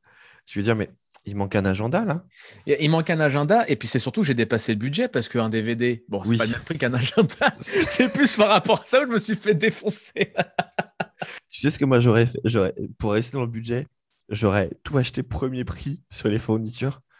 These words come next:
Speaker 2: Ouais.
Speaker 1: juste pour rester dans le budget et acheter, euh, Some Kind of Monster.
Speaker 2: Ouais, mais tu
Speaker 1: Mais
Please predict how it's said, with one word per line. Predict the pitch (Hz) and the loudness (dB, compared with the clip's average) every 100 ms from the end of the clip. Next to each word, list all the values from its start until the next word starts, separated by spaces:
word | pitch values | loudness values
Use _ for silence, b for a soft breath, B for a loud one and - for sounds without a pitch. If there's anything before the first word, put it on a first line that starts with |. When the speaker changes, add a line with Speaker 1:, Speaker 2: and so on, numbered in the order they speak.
| b - | b -4
Speaker 2:
Ouais. | 135 | 0
Speaker 1:
juste | 127 - | 0 0
pour | - | 2
rester | 101 117 | 2 2
dans | 127 | 0
le | 110 | 0
budget | 117 120 127 - | -2 0 0 0
et | 107 | -2
acheter, | 104 - - 101 | -2 -4 -6 -6
euh, | 98 | -6
Some | - 95 | -10 -10
Kind | 101 95 | -8 -10
of | - | -10
Monster. | 87 - 120 _ _ - | -12 -12 -14 _ _ -18
Speaker 2:
Ouais, | 95 92 92 95 | -12 -10 -10 -10
mais | 92 92 92 92 | -12 -12 -10 -10
tu | |
Speaker 1:
Mais | 95 | -12